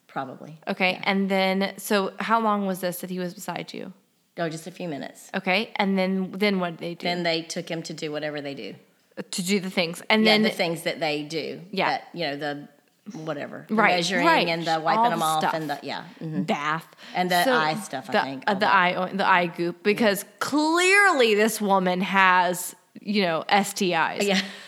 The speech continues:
Speaker 1: <laughs>
Speaker 2: Clearly.
Speaker 1: Yeah, she's
Speaker 2: With her monogamous partner,
Speaker 1: Right.
Speaker 2: clearly. So, okay, so they do that.
Speaker 1: They
Speaker 2: How long was he gone?
Speaker 1: He was gone. This is what's really upsetting. So he was born at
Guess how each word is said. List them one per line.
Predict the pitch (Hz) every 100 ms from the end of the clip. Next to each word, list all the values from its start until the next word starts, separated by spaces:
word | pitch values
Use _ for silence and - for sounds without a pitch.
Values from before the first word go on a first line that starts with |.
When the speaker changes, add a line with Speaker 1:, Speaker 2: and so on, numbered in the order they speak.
| -
Speaker 1:
<laughs> | 285 226 -
Speaker 2:
Clearly. | 349 381 311 320 320 330 330 285 233 190 202
Speaker 1:
Yeah, | 427 339 254 202
she's | - 202 175
Speaker 2:
With | 233 302 202
her | 269 269
monogamous | 254 240 233 233 220 226 226
partner, | - 196 185 190 185
Speaker 1:
Right. | 175
Speaker 2:
clearly. | 175 175 - - - -
So, | - 262 254 240 - - _ _ _ _
okay, | 233 262 247 196
so | 185 226 214 190
they | 196 208 202
do | 220 240
that. | 226 190
Speaker 1:
They |
Speaker 2:
How | 240 294
long | 311
was | 277 214
he | 269
gone? | 214 247 - - -
Speaker 1:
He | - 277 339
was | 440 294 -
gone. | 208 196 175 156 147 147 151 147 _ _ _ _ _ -
This | 208 247
is | 226 196
what's | 151 -
really | 160 156
upsetting. | - - 147 - 151
So | 175 175
he | 220
was | 196
born | 202 190 208 208
at | 170 151 - - -